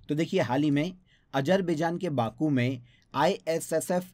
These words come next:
इंटरनेशनल शूटिंग वर्ल्ड कप का आयोजन किया जा रहा है। इस प्रतियोगिता में भारत की दिव्या टीएस और सरबजोत सिंह की जोड़ी ने टेन मीटर एयर पिस्टल में मिश्रित टीम का स्वर्ण पदक अपने नाम किया है। इसके पहले देखिए लास्ट सेशन में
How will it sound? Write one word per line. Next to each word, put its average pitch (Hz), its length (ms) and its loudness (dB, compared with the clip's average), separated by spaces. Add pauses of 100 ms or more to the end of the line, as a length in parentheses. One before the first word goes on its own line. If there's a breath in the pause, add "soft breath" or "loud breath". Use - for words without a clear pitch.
इंटरनेशनल 156 760 -2
शूटिंग 139 500 -2
वर्ल्ड 135 220 0
कप 127 200 -4
का 143 100 -2
आयोजन 120 360 0
किया 123 240 0
जा 110 140 -2
रहा 107 240 -4
है। 104 200 -8 (380)
इस 170 140 -4
प्रतियोगिता 139 600 -2
में 135 300 0 (300)
भारत 143 400 -2
की 196 100 -2
दिव्या 135 420 0
टीएस 135 580 -2 (200)
और 147 140 0
सरबजोत 147 600 -2
सिंह 151 260 -2
की 156 120 -2
जोड़ी 127 340 0
ने 131 280 0 (360 soft breath)
टेन 175 180 2
मीटर 190 480 -2 (100)
एयर 151 220 2
पिस्टल 131 440 -4
में 131 300 0 (260 soft breath)
मिश्रित 175 560 0
टीम 160 240 -2
का 170 160 0
स्वर्ण 143 320 -4
पदक 127 340 -2
अपने 117 220 -4
नाम 113 220 -2
किया 123 280 -2
है। 101 280 -6 (560)
इसके 143 260 -2
पहले 156 240 2
देखिए 165 320 -2
लास्ट 143 440 0
सेशन 143 360 -2
में 135 320 0